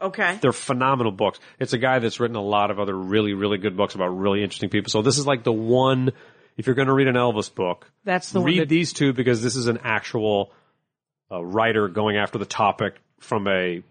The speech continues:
Speaker 2: you know,
Speaker 1: From a
Speaker 2: cultural
Speaker 1: scholar.
Speaker 2: standpoint. Yeah, not a, uh, you
Speaker 1: Ye-,
Speaker 2: know,
Speaker 1: yeah.
Speaker 2: "I was part of Elvis's and tra-, Inter Mafia and"
Speaker 1: Right.
Speaker 2: And
Speaker 1: It's,
Speaker 2: so,
Speaker 1: uh,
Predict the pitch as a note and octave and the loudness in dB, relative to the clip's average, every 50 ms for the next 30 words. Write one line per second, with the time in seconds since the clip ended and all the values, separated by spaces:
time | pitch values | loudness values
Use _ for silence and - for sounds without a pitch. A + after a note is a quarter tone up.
0 | _ _ _ _ - G#2+ F#2+ F2 C#3 B2+ - - C3 C3 A3 G#3 G3+ - G#3+ G#3+ | _ _ _ _ -6 -4 -2 -2 -2 -4 -2 0 0 2 2 2 2 2 2 2
1 | - G#3 E3+ D#3+ E3 C3 A#2+ A#2 - C3 A#2 A2 C#3 F3+ D3+ G#2+ G#2 A2+ C3 C#3 | 2 0 0 2 2 0 0 0 0 0 0 2 2 2 0 0 -2 -2 -2 -2
2 | D3+ D3 C#3+ C3+ B2+ B2+ A#2+ A#2 A2+ A2 G#2+ G#2 G2+ G2+ - - _ _ _ - | 0 0 2 2 4 4 4 4 4 4 2 2 2 0 -4 -10 _ _ _ -6
3 | A3+ B3+ G#3+ G3 G3 G3 - G#3+ G3+ - - B2+ D3 D#3+ D3+ - - D#3 D#3 D3+ | -4 -2 -2 -2 -4 -4 -2 -2 -2 0 2 2 2 2 0 0 2 2 2 2
4 | C#3 C3 C#3 C3+ C3+ C3 A#2 C3+ C3+ A#2 G#2 G2+ G2 G2 G2 - - _ - - | 4 4 4 4 4 2 0 0 0 -2 -2 -4 -6 -8 -12 -16 -20 _ -20 -18
5 | _ - - C#3 B2 A#2+ A2+ C#3 C3 B2 B2+ A#2 A#2+ A#2+ A#2+ G#2 - - A#2 A2 | _ -8 -4 -2 0 0 0 0 0 0 0 0 0 0 -2 -2 -2 -2 0 0
6 | A2 G#2 G2 F#2+ - G3+ G#3 A3+ A3+ A3 G#3 G3 F#3+ E3+ - - - - - - | 0 0 -2 -4 -10 -10 -8 -4 -2 0 0 0 -2 -4 -10 -16 -18 -10 -6 -4
7 | A#2+ G#3 G#3 - C3+ B2 A#2+ A#2 F3 E3 | -4 -2 0 0 2 2 2 2 0 -4